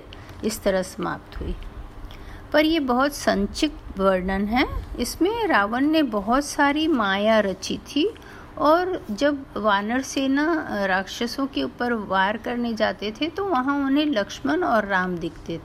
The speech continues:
थे और इसमें लक्ष्मण भी उसमें चकित होके फंस गए थे और वो सब बिल्कुल स्तब्ध खड़े हो गए थे। उन्हें समझ नहीं आ रहा था कैसे उससे लड़ाई,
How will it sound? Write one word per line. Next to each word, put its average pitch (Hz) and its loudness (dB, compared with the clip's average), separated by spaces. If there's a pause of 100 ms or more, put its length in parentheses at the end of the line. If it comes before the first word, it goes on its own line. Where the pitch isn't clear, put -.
थे 208 -8 (540)
और 339 4 (520)
इसमें 370 0
लक्ष्मण 285 2
भी 320 0
उसमें 240 -2
चकित 233 -6
होके 214 -4
फंस 196 -4
गए 190 -2
थे 339 -6
और 311 2
वो 277 -2
सब 330 0 (460)
बिल्कुल 294 -2 (1300)
स्तब्ध 285 -2
खड़े 240 2
हो 226 0
गए 202 -2
थे। 302 -4
उन्हें 320 2
समझ 240 0
नहीं 254 0
आ 214 4
रहा 202 -2
था 190 -4
कैसे 202 -4
उससे 202 -6
लड़ाई, 190 -2